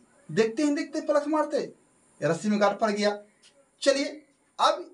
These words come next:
इस जादू का रहस्य बताता हूँ कि जादू हुआ तो कैसे हुआ, गांठ पड़ा तो का-, कैसे पड़ा। चलिए इस जादू का मैंने secret बताता हूँ। और secret बताने से पहले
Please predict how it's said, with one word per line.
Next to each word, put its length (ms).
इस 160
जादू 300
का 120
रहस्य 380
बताता 320
हूँ 200
कि 40
जादू 300
हुआ 200
तो 140
कैसे 260
हुआ, 260
गांठ 300
पड़ा 200
तो 120
का-, 320
कैसे 200
पड़ा। 320
चलिए 360
इस 120
जादू 260
का 120
मैंने 300
secret 280
बताता 320
हूँ। 240
और 120
secret 260
बताने 320
से 140
पहले 360